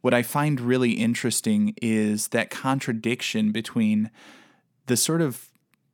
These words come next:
placid and peaceful village and then that just incredible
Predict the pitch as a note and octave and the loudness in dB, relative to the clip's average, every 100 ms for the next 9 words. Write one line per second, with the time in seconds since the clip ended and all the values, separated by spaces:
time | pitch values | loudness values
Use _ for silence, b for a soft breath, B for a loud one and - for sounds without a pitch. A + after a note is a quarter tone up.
0 | _ - - A2+ A#2 A#2+ B2+ A#2 G#2+ - | _ -20 -6 -2 0 -2 -2 0 -2 -4
1 | - B2+ A#2+ - B2 A2+ G2+ G#2 G2+ A2+ | -6 -2 -2 -2 -2 -2 0 -2 0 -2
2 | D3+ D3 - - - b b b b b | -4 -6 -10 -10 -14 b b b b b
3 | _ B2 B2 B2 A#2+ A#2+ B2 - - _ | _ 0 2 4 4 2 0 -8 -18 _
4 | _ _ - - - B2 A#2 A2+ - _ | _ _ -20 -20 -2 0 2 0 -4 _
5 | - D#3+ - - B2 A2 - - - - | -4 -2 -2 -4 -4 -6 -10 -14 -14 -16
6 | C#3+ D3+ D#3+ D#3 B2 A2+ A2+ A2+ | -8 -2 2 2 0 -2 -2 -6